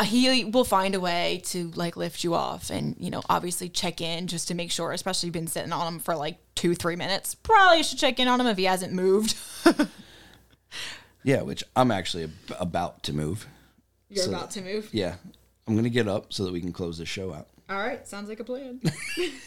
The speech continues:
Speaker 1: <laughs>
Speaker 2: Thank you for listening to another episode of the Kitchen Sink E and M and Kink podcast. Please make sure to check out the people who support us, V J's Hot Spot,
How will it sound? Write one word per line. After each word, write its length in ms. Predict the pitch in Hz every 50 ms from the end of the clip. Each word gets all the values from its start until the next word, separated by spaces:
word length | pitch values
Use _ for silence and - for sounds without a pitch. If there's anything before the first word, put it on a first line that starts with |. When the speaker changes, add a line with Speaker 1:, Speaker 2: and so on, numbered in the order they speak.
| - - -
Speaker 1:
<laughs> 800 | - - - - - - - - - _ _ _ _ _ _ -
Speaker 2:
Thank 340 | - - 165 151 110 - -
you 120 | 101 101
for 180 | 92 - - 87
listening 480 | 90 98 92 - - 95 95 101 107 101
to 220 | - 98 92 85
another 380 | 85 92 113 131 117 104 - -
episode 480 | - 85 - - - - 95 98 104 98
of 180 | 73 76 78 73
the 100 | 80 -
Kitchen 340 | - - - - 85 82
Sink 380 | 80 - - 90 101 101 - -
E 100 | 113 113
and 120 | 98 95 98
M 140 | 95 95 92
and 200 | 87 87 87 -
Kink 300 | - - 90 80 - -
podcast. 580 | - 95 92 101 - - 120 127 135 - - - - - - - - - - - -
Please 240 | - - - 208 170
make 160 | 147 123 113
sure 220 | - - 120 110 95
to 100 | 92 90
check 300 | - - - - - 104
out 140 | 87 -
the 60 | 104 -
people 280 | - 117 - - 95
who 120 | 101 104 95
support 480 | - - - - - - 160 135 90 64
us, 280 | 62 67 - - - - - - - - -
V 240 | - 95 113 117 113
J's 360 | 107 110 104 101 98 92 -
Hot 260 | - - 113 - -
Spot, 480 | - - - - 71 69 76 95 -